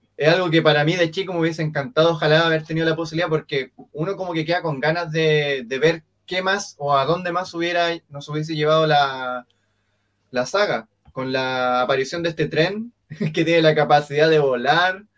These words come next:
y use-, usar las mismas líneas férreas para viajar en el tiempo, y lo encontré así, oh, extraordinario.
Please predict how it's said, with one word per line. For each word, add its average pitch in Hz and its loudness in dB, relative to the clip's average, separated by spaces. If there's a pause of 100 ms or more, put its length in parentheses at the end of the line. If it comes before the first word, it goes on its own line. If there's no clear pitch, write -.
(440)
y 147 -6
use-, 151 -8
usar 139 -2
las 143 0
mismas 151 -2
líneas 151 -4
férreas 156 -2
para 147 -2
viajar 143 -6
en 151 -4
el 143 -8
tiempo, 160 -8
y 151 -4
lo 143 -6
encontré 131 -8
así, 131 -8
oh, 120 -6
extraordinario. 113 -10